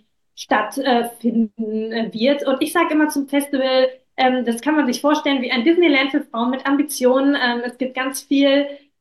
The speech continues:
ähm, ja, Inspiration, Power, Panels, Talks, Masterclasses, also wirklich Deep Dive in ganz viele Themen. Aber wir haben auch eine Erlebniswelt mit, äh, Podcasts, mit Wine-Tasting, Art Gallery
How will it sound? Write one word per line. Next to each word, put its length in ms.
ähm, 520
ja, 160
Inspiration, 1120
Power, 840
Panels, 720
Talks, 640
Masterclasses, 1300
also 220
wirklich 380
Deep 260
Dive 320
in 60
ganz 240
viele 340
Themen. 320
Aber 180
wir 120
haben 100
auch 80
eine 140
Erlebniswelt 880
mit, 360
äh, 200
Podcasts, 920
mit 320
Wine-Tasting, 1080
Art 320
Gallery 760